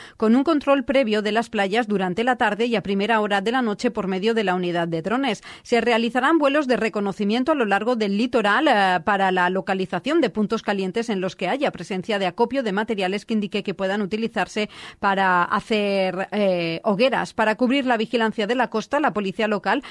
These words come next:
reforzará los turnos ordinarios de servicio con un total de catorce efectivos, destinado al operativo un total de treinta y tres policías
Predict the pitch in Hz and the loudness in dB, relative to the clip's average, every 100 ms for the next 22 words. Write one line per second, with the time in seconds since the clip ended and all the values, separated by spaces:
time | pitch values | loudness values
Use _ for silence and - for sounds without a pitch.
0 | - - 220 220 190 208 294 233 - 226 | -12 -4 -2 -2 -2 0 0 -2 -4 -2
1 | 220 226 208 175 190 196 208 214 175 254 | -2 -2 -4 -6 -4 -2 -2 -2 -2 -2
2 | 254 190 196 277 285 208 196 208 220 208 | 0 -4 -4 -4 -2 0 0 0 -2 0
3 | 269 262 185 226 233 - 185 196 262 - | 0 0 -2 -2 -4 -4 -6 -4 -4 -4
4 | 208 220 247 208 - 196 190 220 220 190 | -6 -4 -4 -6 -6 -4 -2 0 0 0
5 | 175 226 233 214 233 226 208 226 247 202 | -2 -4 -4 -4 -4 -2 -2 -2 -2 -2
6 | 190 190 214 233 - 214 175 214 262 - | -4 -4 -6 -6 -4 -4 -4 -2 -2 -2